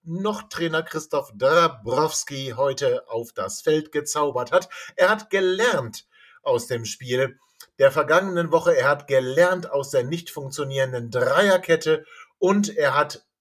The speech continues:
umgestellt. Er hat umgestellt. Wir haben zumindest mal, also wir haben begonnen zumindest mit einer Viererkette. Das war jetzt nicht durchgängig eine Viererkette, aber wir haben begonnen mit einer Viererkette.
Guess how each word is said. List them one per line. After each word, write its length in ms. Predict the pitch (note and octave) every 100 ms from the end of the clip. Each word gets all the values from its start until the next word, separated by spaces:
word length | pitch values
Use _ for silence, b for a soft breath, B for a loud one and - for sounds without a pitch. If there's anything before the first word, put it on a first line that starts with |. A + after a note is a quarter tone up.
| _ _
umgestellt. 640 | A3 B3 G3+ - F2+ - _ _
Er 220 | A2+ A#2
hat 240 | A#2 A#2 F#3
umgestellt. 640 | F#3+ F#3 F3 D#3+ D3+ D3+ b b b _ _
Wir 160 | C#3 D3
haben 160 | E3
zumindest 460 | E3+ E3+ G#3+ G#3 F#3+
mal, 280 | D#3+ F3 -
also 300 | D#3+ F3 - _ _
wir 120 | E3
haben 100 | F3
begonnen 520 | D3+ G2+ F3 A3 A#2+
zumindest 360 | - C3+ A2 G#2
mit 100 | A#2+
einer 140 | A2
Viererkette. 540 | G#2 B2 A#2+ A#2+ C#3 D3
Das 160 | C#3
war 120 | C#3 C#3
jetzt 140 | C#3
nicht 160 | B2+ D3+
durchgängig 480 | F#3+ F#3 E3 D#3+
eine 180 | C#3+ D3
Viererkette, 520 | D3 D#3 C#3+ D3+ D3
aber 120 | C#3 C3
wir 80 |
haben 100 | C3+
begonnen 340 | A2+ G#2 D#3+ E3
mit 80 | G2+
einer 200 | A2 G#2+
Viererkette. 680 | F#3+ F3 E3+ D#3 D#3 D3